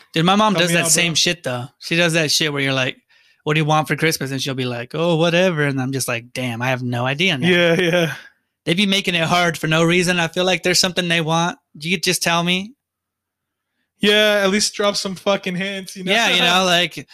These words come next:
Speaker 1: you want a new blender? I don't know, what the, whatever you saw at the store. There's always something that you know they want, 'cause when they go into a fucking store like Walmart or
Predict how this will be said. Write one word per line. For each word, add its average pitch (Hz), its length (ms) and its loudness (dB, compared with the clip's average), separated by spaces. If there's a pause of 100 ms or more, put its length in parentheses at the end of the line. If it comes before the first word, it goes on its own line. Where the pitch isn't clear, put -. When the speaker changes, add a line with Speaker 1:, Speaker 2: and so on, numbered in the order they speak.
(200)
Speaker 1:
you 165 120 -2
want 190 180 4
a 190 40 0
new 190 120 2
blender? 196 460 0
I 208 80 2
don't 214 100 -2
know, 190 240 2
what 202 140 -4
the, - 100 -10 (140)
whatever 185 420 0
you 190 140 2
saw 190 220 2
at 185 60 -2
the 170 60 -2
store. 190 240 2
There's 185 140 2
always 285 260 2
something 220 320 2
that 185 80 4
you 175 160 4
know 190 100 4
they 180 140 0
want, 180 320 2
'cause 160 100 -4
when 160 120 -4
they 160 100 0
go 180 160 2
into 170 180 2
a 143 60 -2
fucking 156 280 -2
store 170 280 2
like 139 140 2
Walmart 156 500 2
or 127 240 -4